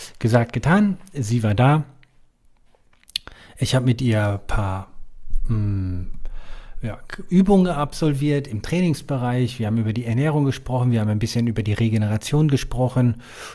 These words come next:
und natürlich auch übers Mindset, warum ist sie da, was will sie ändern und so weiter und so fort. Also letztendlich meine Just Five for Life Methode, die ja nicht nur aus Training besteht. Training ist ja nur ein Fünftel davon.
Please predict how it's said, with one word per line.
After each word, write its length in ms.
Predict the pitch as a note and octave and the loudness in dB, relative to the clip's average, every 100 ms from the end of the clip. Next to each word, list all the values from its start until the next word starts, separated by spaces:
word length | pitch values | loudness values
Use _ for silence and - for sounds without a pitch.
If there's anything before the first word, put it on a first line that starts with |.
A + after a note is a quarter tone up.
| - | 0
und 180 | C3+ D#3 | 2 4
natürlich 480 | C3 - A#2+ A2+ B2 | 2 2 0 0 -2
auch 140 | A2+ | -4
übers 240 | G#2+ G#2+ | -4 0
Mindset, 500 | A#2 A#2+ A#2 A#2+ A2 | 2 2 2 0 -2
warum 240 | G2+ G2+ C#3 | -2 -2 -2
ist 140 | B2+ | -2
sie 120 | C3 | -4
da, 240 | A2 G#2+ A2 | -4 -4 -4
was 200 | A2 - | -4 -2
will 120 | A#2+ | -2
sie 140 | A2 | -2
ändern 320 | C3 C3+ B2+ A#2 | 0 0 0 0
und 180 | B2+ | 0
so 120 | A#2+ G2 | -2 -2
weiter 260 | G#2+ G#2+ | -2 -2
und 140 | G2+ - | -4 -4
so 100 | G#2+ | -6
fort. 380 | - G#2+ F#2+ - | -4 -4 -4 0
Also 300 | A2 G#2+ - - - - - | 2 4 0 -4 -18 -8 4
letztendlich 800 | C3 B2+ C3 B2 B2 A#2+ - - | 4 4 2 4 4 0 -2 0
meine 260 | A2 A2+ | 4 4
Just 300 | A2 A2+ - | 2 0 -2
Five 260 | - A2 G#2+ | -6 -2 -2
for 160 | - G#2 | 0 2
Life 300 | G2+ A2 A2+ | 2 2 2
Methode, 400 | G#2 G#2 G2+ G2 | 4 2 2 0
die 140 | G#2 | 0
ja 100 | G2+ | 2
nicht 320 | G2+ B2+ - | 4 2 2
nur 220 | A#2 A2 | 0 2
aus 180 | - G#2+ | 0 -2
Training 360 | - A2+ B2 G#2+ | 2 6 6 6
besteht. 460 | F#2+ - G2 F2+ - - - - | 0 -6 -8 -10 -14 -20 -20 -10
Training 380 | - A2+ A#2 C3 | 2 6 6 6
ist 160 | - - | 0 0
ja 80 | A2+ | 4
nur 160 | B2+ | 4
ein 140 | B2 A#2+ | 4 2
Fünftel 420 | C3+ C3+ - G2+ | 6 6 6 -6
davon. 380 | F#2 - G#2 | -10 -14 -16